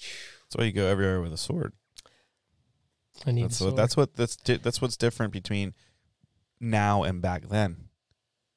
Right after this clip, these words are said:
Speaker 1: People used to carry swords. Everybody was safe.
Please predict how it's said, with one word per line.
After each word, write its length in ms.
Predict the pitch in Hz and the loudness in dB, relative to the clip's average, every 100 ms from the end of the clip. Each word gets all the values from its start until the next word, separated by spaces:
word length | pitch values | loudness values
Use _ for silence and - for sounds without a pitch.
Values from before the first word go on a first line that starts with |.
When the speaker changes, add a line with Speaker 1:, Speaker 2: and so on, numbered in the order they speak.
| _ _ _ _ _ _ _ _ - | _ _ _ _ _ _ _ _ -2
Speaker 1:
People 220 | 113 107 | 0 4
used 140 | 90 - | 2 0
to 60 | - | -4
carry 160 | 82 | -2
swords. 520 | - 101 85 - - - _ _ - | -2 -2 -4 -6 -12 -12 _ _ 0
Everybody 400 | 104 92 87 82 | 2 2 -2 -4
was 120 | - | -6
safe. 380 | - - - | -6 -8 -14